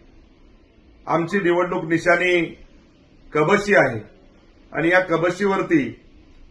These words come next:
माझ्या सर्व मतदार बांधवांना विनंती करतोय की आपण या कबशीवरती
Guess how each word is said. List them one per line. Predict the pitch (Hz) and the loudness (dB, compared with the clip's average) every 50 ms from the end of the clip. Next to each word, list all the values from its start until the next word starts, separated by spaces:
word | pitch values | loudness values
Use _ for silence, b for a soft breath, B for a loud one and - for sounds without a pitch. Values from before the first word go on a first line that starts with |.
| - _ - - | -20 _ -14 -4
माझ्या | 135 156 165 175 185 180 | -2 0 2 2 2 0
सर्व | 180 - 190 185 196 208 | 2 0 0 2 2 2
मतदार | 202 180 170 - 185 190 202 214 214 | 2 0 0 2 2 4 4 6 6
बांधवांना | 196 180 165 151 147 139 135 135 131 | 4 2 2 2 0 0 0 0 -2
विनंती | 131 139 147 180 196 196 - 202 | -2 -2 -2 -2 -2 -2 -4 -4
करतोय | - 160 147 - - 120 113 104 - - - _ _ _ _ _ _ _ _ _ _ _ - | -2 -2 -2 -2 -4 -6 -6 -6 -8 -10 -20 _ _ _ _ _ _ _ _ _ _ _ -2
की | 160 165 | 0 2
आपण | 160 160 160 160 180 180 175 | 2 2 2 2 2 2 2
या | 170 170 165 165 165 165 160 151 143 - - - - _ _ - _ _ _ _ _ - - _ - - - | 4 4 6 6 6 6 4 2 0 -2 -8 -14 -20 _ _ -20 _ _ _ _ _ -20 -20 _ -18 -6 -2
कबशीवरती | 143 151 160 170 170 170 180 170 170 165 160 - 160 160 | 0 2 2 2 2 0 2 2 2 2 2 2 2 4